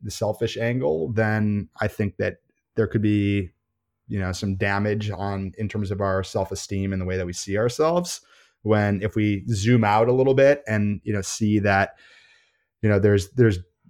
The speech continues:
things, some things are selfish, some things are giving, and that it's gonna be a mixed bag,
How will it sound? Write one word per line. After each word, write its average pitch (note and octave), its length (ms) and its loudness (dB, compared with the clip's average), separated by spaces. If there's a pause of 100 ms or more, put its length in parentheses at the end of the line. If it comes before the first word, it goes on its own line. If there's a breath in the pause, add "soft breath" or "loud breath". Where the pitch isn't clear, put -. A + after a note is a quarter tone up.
(180)
things, A#2 340 0
some A2 180 0
things B2+ 180 2
are D3+ 100 6
selfish, E3+ 540 2
some A2 180 -2
things A#2+ 240 2
are C3+ 100 6
giving, B2 560 4
and G2 300 -4
that G#2+ 140 -2
it's G#2 120 -8
gonna A#2+ 140 0
be A2+ 140 0
a G#2 40 2
mixed A2 380 0
bag, B2 540 2